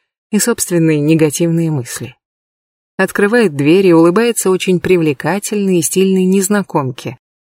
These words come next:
с дорогими аксессуарами для велосипеда. Рыжеволосая клиентка кладёт на место журнал и поднимается на ноги. Лили протягивает ладонь.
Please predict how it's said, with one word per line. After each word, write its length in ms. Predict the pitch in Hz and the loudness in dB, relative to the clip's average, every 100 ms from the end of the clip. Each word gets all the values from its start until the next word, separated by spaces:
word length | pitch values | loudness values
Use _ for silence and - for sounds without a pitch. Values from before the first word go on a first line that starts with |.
| _ | _
с 120 | 180 | 0
дорогими 520 | 170 170 160 170 196 165 | 2 2 2 0 0 0
аксессуарами 720 | - 175 156 151 165 165 151 | 0 -2 0 0 0 -2 -2
для 200 | 147 160 | 0 0
велосипеда. 760 | 156 156 - 180 139 139 - - _ _ _ _ _ _ _ _ _ | 0 -4 -4 -4 -6 -10 -12 -20 _ _ _ _ _ _ _ _ _
Рыжеволосая 720 | 196 208 202 208 240 - 175 | 0 2 2 2 0 0 -2
клиентка 600 | - 160 151 202 190 185 | 0 -2 0 -2 -2 -2
кладёт 420 | 170 185 180 214 185 | 0 0 0 -2 -2
на 100 | 156 | -2
место 360 | 156 160 160 | -2 -2 -4
журнал 560 | 139 143 139 143 190 202 _ _ - | -4 -4 -4 -4 -2 -4 _ _ -4
и 100 | 214 | -2
поднимается 720 | 208 175 156 135 151 165 - | 0 0 0 -2 -4 -6 -6
на 200 | 160 139 | -4 -4
ноги. 320 | 123 120 - - _ _ _ _ _ _ _ - | -6 -10 -14 -20 _ _ _ _ _ _ _ 0
Лили 420 | 180 170 156 196 | 4 4 2 -2
протягивает 720 | - 190 - 160 156 165 - | -2 -4 -2 -2 -2 -4 -4
ладонь. 420 | 170 165 139 131 | -6 -4 -4 -6